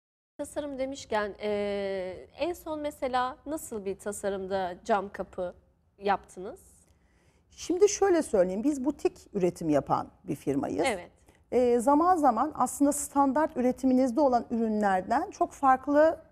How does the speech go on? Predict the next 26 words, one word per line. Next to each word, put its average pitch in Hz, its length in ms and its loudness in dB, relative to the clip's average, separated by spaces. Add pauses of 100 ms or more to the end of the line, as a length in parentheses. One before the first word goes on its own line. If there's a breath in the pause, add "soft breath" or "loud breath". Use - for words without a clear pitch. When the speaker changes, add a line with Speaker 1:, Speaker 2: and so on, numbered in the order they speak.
Speaker 2:
e, 190 560 -2
ürünler 262 540 4
üretebiliyorsunuz. - 920 -4 (600 soft breath)
E, 175 280 -2
bundan 302 340 4
birkaç 320 340 0
sene 302 220 4
önce 285 560 4 (240 loud breath)
Bebek'te 269 400 0
Çilay 277 400 0
Restorant'ta, 262 800 -2 (240)
e, - 380 -6 (240)
mimari 277 720 4
tasarım 320 500 2
gereği 180 500 2 (580 soft breath)
cam 339 400 4 (220)
döner 285 340 4
kapı - 220 2
istendi 381 580 4
ama 370 220 4
tavanı 359 360 2
cam 349 200 4
olmasın, 359 440 4
ahşapla 320 580 4
birleşsin 165 640 -2 (120)
Speaker 1:
Evet, 240 300 -4